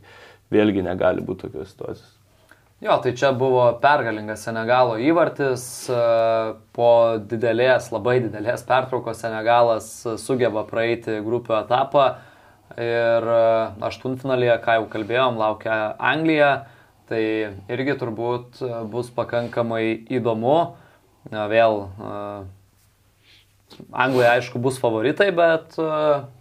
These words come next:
Speaker 2: Senegalas jau parodė, kad ir su tais pačiais Nyderlandais tikrai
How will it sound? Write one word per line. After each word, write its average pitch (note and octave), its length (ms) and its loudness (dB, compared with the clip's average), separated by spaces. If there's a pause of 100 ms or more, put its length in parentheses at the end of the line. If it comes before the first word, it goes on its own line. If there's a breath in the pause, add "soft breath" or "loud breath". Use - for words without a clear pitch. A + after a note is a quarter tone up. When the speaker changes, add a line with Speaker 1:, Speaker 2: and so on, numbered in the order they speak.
(220)
Speaker 2:
Senegalas A#2+ 640 2
jau C#3 100 -2
parodė, C#3+ 380 2
kad G#2+ 160 -10
ir G2+ 80 -8
su G2+ 120 -12
tais A2+ 180 -6
pačiais A2+ 360 -6
Nyderlandais D3+ 640 0
tikrai D3+ 460 0